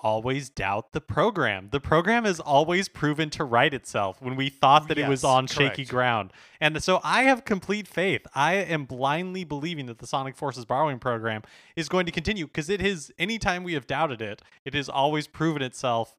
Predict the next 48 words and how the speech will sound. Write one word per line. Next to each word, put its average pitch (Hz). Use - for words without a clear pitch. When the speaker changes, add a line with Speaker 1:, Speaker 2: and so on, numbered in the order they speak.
Speaker 1:
to 139
be 135
perfect. 120
Speaker 2:
See, -
I 208
think -
the 175
doubt 147
is 165
part 170
of 123
the 123
dance 135
at 190
this -
point. 226
Speaker 1:
<laughs> -
Speaker 2:
Like, 160
if 180
we 196
don't 214
doubt 165
the 175
program, 156
even 175
though 208
it's 247
perfect, 175
if 160
we 208
don't 202
doubt 196
the 208
program, 180
it 190
may 143
not 143
function 131
perfectly. -
Speaker 1:
This -
is 160
so 147
instructive. 117
Can 143
you 151
really 165
have 156
faith, 120